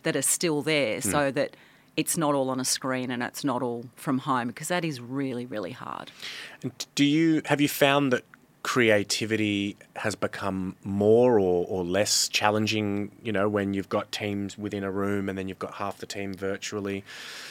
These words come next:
Speaker 2: you know, to, to sort of close the
Speaker 1: Yeah.
Speaker 2: loop to what we were talking about at the beginning?
Speaker 1: I, I do think that's hard. I think it's either when you're doing, so, okay, a good example is,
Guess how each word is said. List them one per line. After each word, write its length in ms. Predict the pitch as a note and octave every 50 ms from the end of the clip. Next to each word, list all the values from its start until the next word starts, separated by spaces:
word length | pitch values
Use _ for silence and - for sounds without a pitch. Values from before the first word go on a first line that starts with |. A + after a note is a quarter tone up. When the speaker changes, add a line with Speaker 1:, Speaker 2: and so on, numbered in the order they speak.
| - - - -
Speaker 2:
you 80 | G2+
know, 60 | F#2+ F#2
to, 120 | G2 G#2
to 160 | - - B2+ -
sort 160 | - B2+ A#2
of 120 | - - - - - - -
close 300 | - - D3+ C#3 C#3 A#2+
the 80 | - B2
Speaker 1:
Yeah. 60 | A#2+
Speaker 2:
loop 280 | B2 C3+ C3+ C3 C#3 C3+
to 100 | - A#2
what 140 | A#2 A#2 A#2
we 80 | A#2
were 100 | A2 A#2+
talking 380 | A2+ - A2+ A2 - - A2+ G#2
about 220 | G2 G2 G2 G2+
at 60 | F#2
the 60 | F#2+ F2
beginning? 580 | G#2 F#2+ A2 A2+ G#2+ G2 F#2+ A#2 C#3+ E3+ E3+ - - - - -
Speaker 1:
I, 100 | - G3+ - - -
I 100 | G3+ G3
do 260 | F#3+ - - A#3 B3
think 240 | B3 - D4 C4+ C4
that's 240 | - B3+ A#3+ - -
hard. 480 | - - F#3 E3 D#3 E3 F#3 B3 D#4+ D#4+ - -
I 120 | F3+ F3+
think 640 | F3 - - - G3 F3+ F3+ - - - - - - _ _ - - - - - _ - - -
it's 260 | F#3 E3+ - - - F3+
either 640 | E3+ E3 E3+ E3 D3+ E3 D#3+ D#3 D#3 D3+ D3 - - _ _ _ _ _ _ _ _ _ _ _ _ _ _ _ _ _ _ _ _ _ -
when 260 | F3+ F#3 F#3+ F#3 G3
you're 100 | G#3 F#3+
doing, 460 | E3 F#3 E3+ E3 E3 D#3+ D#3 D#3 D3 C#3 - - - - - - - -
so, 280 | - - E3+ D#3+ D3 - - - - -
okay, 260 | D3 - - - E3
a 20 |
good 180 | - - C#4 A#3
example 540 | G#3 - - E3 D3+ D3 - - D3+ C#3 C#3
is, 300 | C#3 C3+ C3 - -